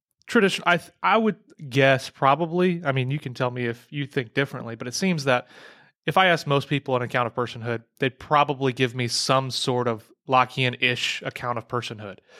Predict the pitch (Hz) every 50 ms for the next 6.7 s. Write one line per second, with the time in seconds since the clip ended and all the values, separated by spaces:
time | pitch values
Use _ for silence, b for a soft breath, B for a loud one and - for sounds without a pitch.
0 | B B B B B B B B - 123 123 120 123 120 120 120 - - 143 143
1 | 147 156 160 151 147 175 220 240 233 - - 208 180 165 - 170 147 - - 156
2 | 147 147 139 139 139 143 143 139 131 - _ _ _ _ _ _ _ _ _ _
3 | _ _ _ - 147 156 - 160 139 143 131 - 156 135 127 - 143 151 175 175
4 | _ - 180 170 170 165 165 160 151 - - 139 135 131 131 127 127 127 120 -
5 | - - - 139 135 123 - - 156 - - 220 196 185 175 156 147 - - 147
6 | 135 127 - - 139 127 - 127 120 120 127 135 135